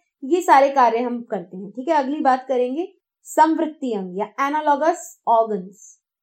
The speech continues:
एक चित्र देखिए, कीट, पक्षी, चमगादड़, इनके पंख दिए हैं। चित्र साठ पॉइंट पाँच, समवृत्ति अंग। चित्र में कीट, पक्षी एवं चमगादड़ के पंख दिखाई गए हैं जो इनके उड़ने के कार्य में सहायता करते हैं। इनके पक्षी की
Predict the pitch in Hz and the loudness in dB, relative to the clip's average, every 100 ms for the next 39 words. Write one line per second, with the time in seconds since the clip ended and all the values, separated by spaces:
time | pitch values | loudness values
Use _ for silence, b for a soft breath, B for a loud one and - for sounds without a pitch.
0 | _ - 294 294 277 285 247 247 247 277 | _ -4 -4 -2 -6 -4 4 6 6 0
1 | 370 427 _ _ 294 311 - _ 240 233 | -4 -4 _ _ -4 -2 -6 _ 0 0
2 | - 302 330 - _ 240 214 208 185 180 | -8 -6 -6 -8 _ -2 0 -2 -2 -6
3 | - 254 254 311 311 247 254 269 240 247 | -2 0 0 -4 2 2 2 -2 -4 -2
4 | 240 247 311 - - 262 262 262 254 247 | -2 -4 -6 -12 -8 -2 -2 2 2 2
5 | 247 240 254 254 247 277 302 - 254 247 | 0 -2 -2 0 0 0 -4 -2 -2 0
6 | 247 196 262 - 226 214 - _ _ _ | -2 -2 -8 -6 -8 -8 -10 _ _ _
7 | _ 302 302 330 302 294 330 - 302 320 | _ -8 -6 -4 -2 -4 -6 -8 -4 -4
8 | - - 285 285 - 320 311 262 294 294 | -4 2 2 2 -6 -8 -4 -4 -4 -2
9 | 262 262 277 277 311 311 302 262 262 262 | -2 0 0 2 -2 -4 -6 -6 -6 -6
10 | 247 247 233 254 262 262 269 294 - - | -6 0 0 2 2 0 -2 -6 -8 -10
11 | 220 294 339 302 302 302 320 285 269 277 | -4 0 0 0 -2 -2 -4 -2 0 -2
12 | 294 302 254 226 220 285 320 302 226 208 | -4 0 4 4 2 -4 -2 0 0 2
13 | 277 302 226 202 196 185 190 240 285 294 | 0 2 -2 -4 -8 -10 -8 -4 -4 -2
14 | 370 392 269 262 - 320 320 320 | -4 -2 -4 -4 -8 -6 -4 -6